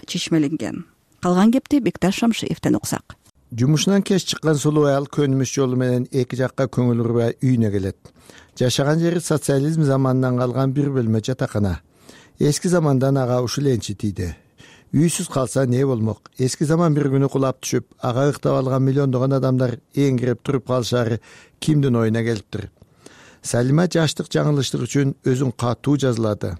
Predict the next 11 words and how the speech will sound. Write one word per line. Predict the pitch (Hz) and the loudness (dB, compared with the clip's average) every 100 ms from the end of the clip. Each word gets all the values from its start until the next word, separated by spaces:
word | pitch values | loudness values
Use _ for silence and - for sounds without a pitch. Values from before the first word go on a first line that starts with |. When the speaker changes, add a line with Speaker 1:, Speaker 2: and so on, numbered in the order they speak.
| _ _ _ _ | _ _ _ _
Speaker 2:
Эркек | 135 139 - 165 160 | 0 0 2 0 0
аттууга | - 147 143 | 0 0 -2
тикке | - - 143 | -4 -4 -2
карабай, | 139 139 131 104 - | 2 2 2 0 -6
мамиле | 120 127 127 123 139 | -4 0 2 0 0
түзбөй, | 143 131 135 110 - | -4 -2 0 -2 -4
алардын | 120 127 127 131 | -2 -2 -2 -2
бары | 123 127 123 | 0 0 0
жогун | 135 131 127 | 0 2 0
эсепке | - 135 135 | -2 -2 -2
албай | 131 131 | 0 0